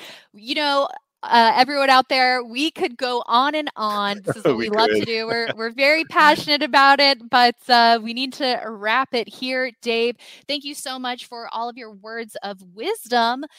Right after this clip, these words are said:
Speaker 1: It,
Speaker 2: Thank
Speaker 1: it
Speaker 2: you.
Speaker 1: was great having this discussion with you, and we really appreciate all the thoughtful questions and comments from everyone out there.
Speaker 2: We
Speaker 1: So
Speaker 2: do.
Speaker 1: thanks,
Speaker 2: Thank
Speaker 1: Dave.
Speaker 2: you. Thank you so much for this opportunity. I really enjoyed it.
Speaker 1: A lot of fun. Okay, so, uh, coming up on Monday, Barron's Roundtable will have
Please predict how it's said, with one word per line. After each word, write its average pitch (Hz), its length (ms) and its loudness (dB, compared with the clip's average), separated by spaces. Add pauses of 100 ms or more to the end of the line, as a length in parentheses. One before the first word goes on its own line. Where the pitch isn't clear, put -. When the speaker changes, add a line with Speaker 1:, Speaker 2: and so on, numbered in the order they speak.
(320)
Speaker 1:
It, 226 60 -10
Speaker 2:
Thank 143 160 -2
Speaker 1:
it - 60 -12
Speaker 2:
you. - 60 -6
Speaker 1:
was 226 140 -12
great 220 300 -6
having 247 400 -4
this 247 160 -14
discussion - 480 -12
with 349 140 -14
you, 190 180 -10
and 196 120 -16
we 214 120 -18
really 220 180 -10
appreciate 226 360 -12
all 214 120 -4
the 220 300 -2
thoughtful 220 280 -12
questions 214 380 -18
and 226 80 -16
comments 285 320 -12
from 190 140 -18
everyone 160 320 -16
out 151 160 -10
there. 180 220 -8 (240)
Speaker 2:
We 139 100 -8
Speaker 1:
So - 60 -10
Speaker 2:
do. 143 180 -4
Speaker 1:
thanks, - 240 -8
Speaker 2:
Thank 131 220 0
Speaker 1:
Dave. 123 100 -10
Speaker 2:
you. 107 40 -16 (180)
Thank 127 200 0
you 131 60 -10
so 120 140 -8
much 117 160 -6
for 117 120 -8
this 110 160 -8
opportunity. 95 420 -6
I 73 40 -8
really 85 260 -10
enjoyed 80 300 -12
it. 67 120 -14 (460)
Speaker 1:
A 196 40 0
lot 185 140 4
of 190 80 -2
fun. 170 200 -2 (120)
Okay, 277 340 2
so, 262 520 -6 (260)
uh, 233 260 4
coming 294 300 -4
up 285 160 -2
on 247 240 -4
Monday, 262 640 -2 (120)
Barron's 220 440 -8
Roundtable 214 640 -10
will 196 220 -10
have 190 260 -2